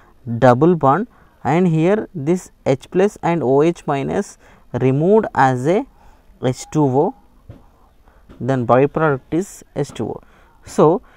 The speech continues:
here alcohol, when alcohol is reacting with concentrated H two S O four at one seventy degree centigrade, then it is uh, then it is what happens here, O H is removed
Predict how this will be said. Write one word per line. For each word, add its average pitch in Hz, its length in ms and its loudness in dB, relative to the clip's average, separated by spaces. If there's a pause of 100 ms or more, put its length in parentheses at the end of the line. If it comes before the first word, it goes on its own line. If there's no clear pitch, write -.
(180)
here 180 340 2
alcohol, 160 640 4
when 139 380 -4
alcohol 156 840 0
is 175 540 -6
reacting 151 500 0
with 170 160 -6
concentrated 147 640 -2
H 123 160 -4
two 139 100 -4
S 131 140 -4
O 143 100 -4
four 156 140 -4
at 135 160 -8
one 120 180 -4
seventy 143 280 -4
degree 127 240 -4
centigrade, 120 500 -4 (480)
then 180 240 0 (160)
it 165 220 -2
is - 580 -6 (2000)
uh, 120 480 4
then 160 180 0
it 160 120 0
is 190 180 2
what 151 180 4
happens 185 560 -2 (720)
here, 202 360 4 (120)
O 143 140 2
H 185 260 0
is - 560 -6
removed 151 560 0